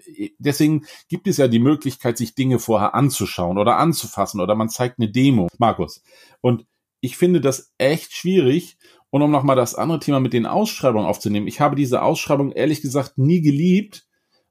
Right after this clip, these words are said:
weil die waren wirklich in kleinster Arbeit durchgeführt.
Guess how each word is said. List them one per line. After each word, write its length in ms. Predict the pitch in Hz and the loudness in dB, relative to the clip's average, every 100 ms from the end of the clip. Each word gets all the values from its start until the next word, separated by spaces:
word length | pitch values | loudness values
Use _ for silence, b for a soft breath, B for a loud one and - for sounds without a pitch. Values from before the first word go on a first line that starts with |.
| - | -4
weil 120 | 131 | 0
die 120 | 120 | 2
waren 400 | 131 147 135 - _ _ _ _ _ _ _ - | 2 2 0 -4 _ _ _ _ _ _ _ -6
wirklich 300 | 147 143 - | -4 -2 -2
in 140 | 120 | -2
kleinster 640 | - 123 135 185 - 175 | 0 2 2 0 0 -2
Arbeit 480 | - 135 135 131 - _ _ _ _ - - - | 2 2 2 0 -10 _ _ _ _ -20 -10 0
durchgeführt. 880 | 147 190 - 185 - 202 254 - | 2 2 -2 -6 -2 -2 -2 -6